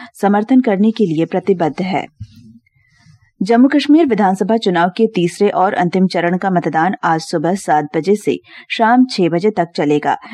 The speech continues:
इसके लिए सभी तैयारियां पूरी कर ली गई है। हमारे संवाददाता ने बताया कि इस चरण में सात जिलों की चालीस सीटों के लिए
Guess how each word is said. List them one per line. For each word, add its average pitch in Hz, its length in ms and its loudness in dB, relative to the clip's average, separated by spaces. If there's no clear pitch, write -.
इसके 220 240 0
लिए 262 200 6
सभी 220 340 2
तैयारियां 185 640 2
पूरी 165 220 2
कर 156 160 -2
ली 147 180 0
गई 147 180 0
है। 151 160 0
हमारे 220 260 4
संवाददाता 202 640 0
ने 196 120 2
बताया 165 420 0
कि 202 200 0
इस 175 140 -4
चरण 160 280 0
में 185 160 2
सात 165 340 -2
जिलों 165 320 -2
की 214 200 0
चालीस 180 520 0
सीटों 196 280 0
के 220 140 0
लिए 143 220 0